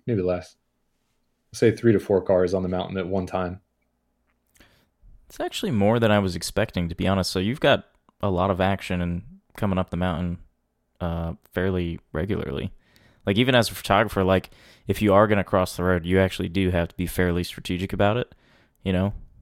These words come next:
Speaker 2: in terms of when you're gonna do that and where you're gonna do it.
Speaker 1: Yeah, I mean, the, really the only safe times, um, the only safe times that I, I cross as a photographer is if, uh, if I, if A, I can ask a f-, one of the flag officials,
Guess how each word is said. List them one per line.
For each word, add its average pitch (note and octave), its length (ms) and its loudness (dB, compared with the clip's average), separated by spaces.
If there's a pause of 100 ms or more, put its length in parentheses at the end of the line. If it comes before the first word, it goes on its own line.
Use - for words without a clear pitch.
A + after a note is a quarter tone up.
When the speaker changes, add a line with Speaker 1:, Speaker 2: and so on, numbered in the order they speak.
(140)
Speaker 2:
in F2 140 -6
terms F2 280 -2
of E2 100 -4
when F2+ 180 0
you're F2 80 0
gonna F2 200 0
do F2 140 0
that F2+ 160 2
and F2+ 100 -6
where E2+ 200 0
you're F2+ 120 -2
gonna F#2+ 180 -2
do F#2+ 180 0
it. - 160 -8 (1040)
Speaker 1:
Yeah, G2+ 220 4
I G2 80 4
mean, G2+ 140 0
the, A#2 220 4
really C#3 340 6
the A2 100 2
only G#2 260 2
safe - 460 -2
times, A2+ 580 -2 (280)
um, F2+ 580 -6 (120)
the A#2 100 0
only A#2+ 160 4
safe G#2 280 2
times F#2+ 300 -2
that F#2 200 0
I, G2 260 4 (360)
I G2+ 60 0
cross F#2 400 -4
as F2 80 -10
a E2+ 60 -14
photographer F2+ 540 -4
is F2 160 -6
if, F2 200 -6
uh, F2 220 -4 (360)
if - 140 -4
I, E2+ 80 2 (120)
if G2 220 -2
A, A#2 280 6
I G2 40 4
can F#2 180 -6
ask G2+ 520 0 (280)
a - 40 -10
f-, - 180 -12 (120)
one G#2 180 -6
of F#2 60 -4
the F#2 100 -8
flag G2 220 4
officials, F2+ 560 -6